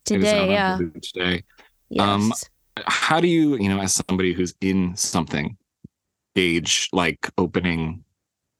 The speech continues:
Speaker 1: day, I guess you would call it? Is that something you prefer to just have your day, go about your day, do this photo shoot and stuff? Or is it hard for the, the, the fact that it's out into the world to, like, creep into your life?
Speaker 2: And no,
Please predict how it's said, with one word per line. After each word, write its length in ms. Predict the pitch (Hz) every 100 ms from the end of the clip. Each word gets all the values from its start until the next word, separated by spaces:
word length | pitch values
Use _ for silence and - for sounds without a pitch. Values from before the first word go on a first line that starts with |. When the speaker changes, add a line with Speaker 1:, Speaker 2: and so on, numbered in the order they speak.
| -
Speaker 1:
day, 320 | 90 85 78 73
I 140 | 80
guess 360 | - 80 78 -
you 80 | 82
would 80 | 80
call 240 | 82 73
it? 100 | 78
Is 140 | 85
that 180 | 92 -
something 320 | - 95 90
you 100 | 82 80
prefer 360 | 82 - 82
to 380 | 76 71 76 - -
just 420 | - 73 - - _ _ _ _ -
have 200 | 98 98
your 120 | 95 95
day, 240 | 117 127
go 100 | 110
about 220 | 104 101
your 80 | 98
day, 220 | 92 90
do 100 | 87
this 180 | 87 82
photo 220 | - 87
shoot 220 | 85 85 80
and 100 | 82
stuff? 320 | - 85 - 90
Or 240 | 90 87 _ - _ _ _ -
is 120 | 113
it 60 | 117
hard 240 | 127 123
for 160 | - 117
the, 260 | 107 101 98
the, 320 | 117 101 95 - _ _ -
the 60 | 101
fact 280 | 123 117
that 80 | -
it's 80 | 95
out 140 | 101
into 120 | 107 98
the 80 |
world 440 | 98 95 147 117 95
to, 100 | 101
like, 140 | 90
creep 260 | - 98 90
into 280 | 85 - 85
your 140 | 80
life? 380 | 78 73 - - _ _ _ _ _ _
Speaker 2:
And 260 | 294 359
no, 100 | 359